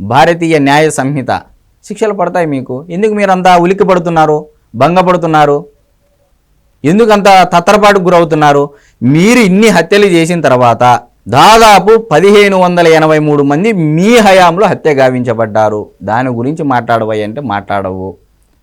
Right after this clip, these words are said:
పోనీ అసెంబ్లీకి వచ్చి పులివెందుల ప్రాంతంలో బిల్లులు రాని కాంట్రాక్టర్లు ఉన్నారు, కౌన్సిలర్లు ఉన్నారు, పనులు చేసిన వాళ్ళు ఉన్నారు. వాళ్ళ కోసం, "అయ్యా, మా పులివెందుల ప్రాంతంలో నేను చేతగాని వాడి వల్ల,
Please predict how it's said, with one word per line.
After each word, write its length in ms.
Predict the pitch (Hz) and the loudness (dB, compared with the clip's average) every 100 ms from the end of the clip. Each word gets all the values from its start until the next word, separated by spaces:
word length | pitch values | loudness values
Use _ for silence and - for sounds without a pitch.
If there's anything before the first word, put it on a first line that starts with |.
| _ _ _ - | _ _ _ -4
పోనీ 240 | 127 202 233 | 0 4 4
అసెంబ్లీకి 540 | 196 220 226 226 202 | 4 4 4 2 2
వచ్చి 200 | 202 214 | 2 0
పులివెందుల 460 | 190 185 208 214 208 | 0 2 4 4 2
ప్రాంతంలో 440 | 190 185 185 196 | 2 0 0 -2
బిల్లులు 580 | 160 135 160 208 214 190 | -2 0 4 4 4 4
రాని 200 | 175 165 | 2 0
కాంట్రాక్టర్లు 600 | 147 160 185 180 175 151 | -2 0 0 0 0 0
ఉన్నారు, 400 | 147 135 135 185 | 0 0 2 2
కౌన్సిలర్లు 540 | 180 147 170 190 185 | 2 0 0 0 2
ఉన్నారు, 320 | 170 151 143 180 | 2 2 2 2
పనులు 360 | 170 170 202 | 0 2 2
చేసిన 320 | 175 165 165 | 2 0 0
వాళ్ళు 240 | 165 151 147 | 2 2 2
ఉన్నారు. 440 | 135 127 123 127 - _ _ - | 2 0 0 -4 -12 _ _ -2
వాళ్ళ 300 | 135 190 226 | 2 4 4
కోసం, 320 | 208 202 190 | 4 2 2
"అయ్యా, 200 | 175 196 | 2 2
మా 180 | 208 180 | 4 2
పులివెందుల 440 | 165 175 208 214 | 2 2 4 2
ప్రాంతంలో 480 | 190 185 175 175 190 | 2 0 2 0 0
నేను 260 | 180 175 175 | 0 0 0
చేతగాని 560 | 151 151 196 190 180 | 2 2 2 2 2
వాడి 220 | 170 160 | 2 2
వల్ల, 380 | 151 147 151 156 | 2 0 2 2